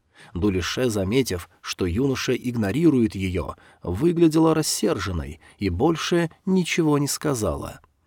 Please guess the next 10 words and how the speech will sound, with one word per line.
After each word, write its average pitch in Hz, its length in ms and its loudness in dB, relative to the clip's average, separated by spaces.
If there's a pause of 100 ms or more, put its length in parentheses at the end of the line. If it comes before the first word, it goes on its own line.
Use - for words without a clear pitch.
(220)
Однако 120 520 0
молчание 127 600 0
девушки 147 520 0
не 139 120 0
означало, 123 720 -2 (180)
что - 240 0
другие 110 500 0
ничего 110 380 0
не 113 120 0
скажут. - 560 -4